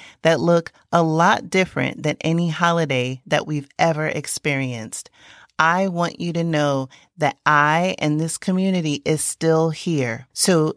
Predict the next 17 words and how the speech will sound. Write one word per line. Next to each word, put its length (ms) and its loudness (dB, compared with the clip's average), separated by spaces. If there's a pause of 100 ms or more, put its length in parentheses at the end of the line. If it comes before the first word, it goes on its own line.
take 340 -2
the 100 0
time, 580 0 (100)
get 220 2
engaged 720 0
with 240 0
us, 300 0
whether 260 0
it's 220 -2
on 240 -2
Instagram, 840 -2
YouTube, 600 -2
Facebook, 720 -2 (300)
send 340 2
me 120 2
an 160 -4
email. 600 2